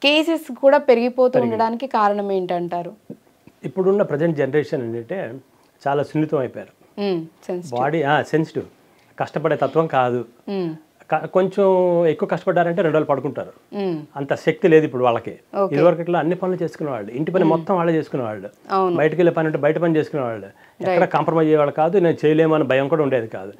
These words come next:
Speaker 1: అవును.
Speaker 2: ఇప్పుడు ముందు నేను చేయలేనని భయం ఎక్కువైపోయింది, పని కూడా చేయట్లేదు.
Speaker 1: మ్మ్.
Speaker 2: అంటే వాళ్ళు సెన్సిటివిటీ ఎక్కువైపోయారు.
Speaker 1: ఓకే.
Speaker 2: They are very sensitive for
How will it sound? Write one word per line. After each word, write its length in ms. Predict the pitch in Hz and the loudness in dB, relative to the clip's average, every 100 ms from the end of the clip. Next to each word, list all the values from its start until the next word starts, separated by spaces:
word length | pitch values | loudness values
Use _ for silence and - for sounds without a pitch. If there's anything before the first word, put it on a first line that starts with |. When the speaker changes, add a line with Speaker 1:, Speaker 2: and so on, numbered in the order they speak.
| - | -6
Speaker 1:
అవును. 180 | 185 170 | -4 -2
Speaker 2:
ఇప్పుడు 220 | 165 165 | 0 4
ముందు 180 | 160 196 | 4 6
నేను 200 | 180 147 160 | 4 4 4
చేయలేనని 320 | 180 185 180 | 6 6 4
భయం 220 | 160 170 | 4 4
ఎక్కువైపోయింది, 720 | 160 160 139 139 135 170 214 - _ | 4 2 2 0 -2 -2 -4 -10 _
పని 140 | 214 185 | -2 0
కూడా 160 | 180 175 | 0 0
చేయట్లేదు. 640 | 127 120 113 90 92 _ 196 | -2 -4 -8 -14 -16 _ -4
Speaker 1:
మ్మ్. 200 | 190 156 | -2 0
Speaker 2:
అంటే 140 | 160 | 4
వాళ్ళు 540 | 190 202 254 226 185 147 | 4 4 2 2 2 2
సెన్సిటివిటీ 500 | - 160 - 175 170 | 0 -2 -2 -2 -2
ఎక్కువైపోయారు. 760 | - 139 107 104 - _ 190 | -2 -4 -6 -14 -20 _ -2
Speaker 1:
ఓకే. 180 | 185 147 | 0 2
Speaker 2:
They 120 | 131 | 4
are 100 | 143 | 4
very 140 | 185 175 | 4 2
sensitive 320 | 156 - 165 | -4 -4 -2
for 100 | 170 | -2